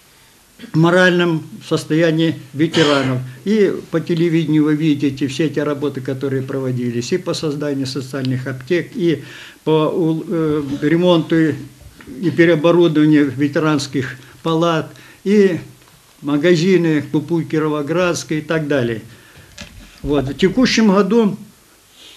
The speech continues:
укрепил-, укрепилась материально-техническая база наших, э, районных и городских организаций. В настоящее время они имеют помещения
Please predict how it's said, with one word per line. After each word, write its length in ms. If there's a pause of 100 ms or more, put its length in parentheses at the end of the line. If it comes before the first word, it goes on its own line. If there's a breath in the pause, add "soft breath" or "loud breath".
(220 loud breath)
укрепил-, 680
укрепилась 720
материально-техническая 1400
база 420
наших, 540
э, 220
районных 600
и 60
городских 580
организаций. 680
В 20
настоящее 560
время 320
они 240
имеют 340
помещения 720